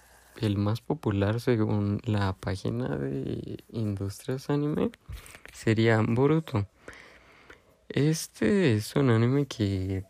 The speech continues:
tal vez no necesite presentación, ya que es como la continuación de Naruto, en donde veremos a su hijo y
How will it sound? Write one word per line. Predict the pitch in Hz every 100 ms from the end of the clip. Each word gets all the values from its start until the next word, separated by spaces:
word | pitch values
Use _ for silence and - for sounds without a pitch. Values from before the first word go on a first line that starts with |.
| _ _ _ -
tal | 123 143
vez | 143 147
no | 156
necesite | 156 139 - 131
presentación, | - 127 - 104 - 98 - 120 135 123
ya | 104 110
que | 117 - 139 - 110 107 107
es | 107 -
como | - 156 143 117
la | 101 95 95 92 90 90 90 - _ - - - _ -
continuación | 110 104 107 101 95 - 107 110
de | 139
Naruto, | 151 151 127 123 - 175 214 - - - - - _
en | 120 120
donde | 113 107 104 101 104 101 98 95
veremos | 101 95 98 104 120 135 127 135
a | - 151
su | 156 - 151
hijo | 117 110 - 139 143 165 214
y | 113 113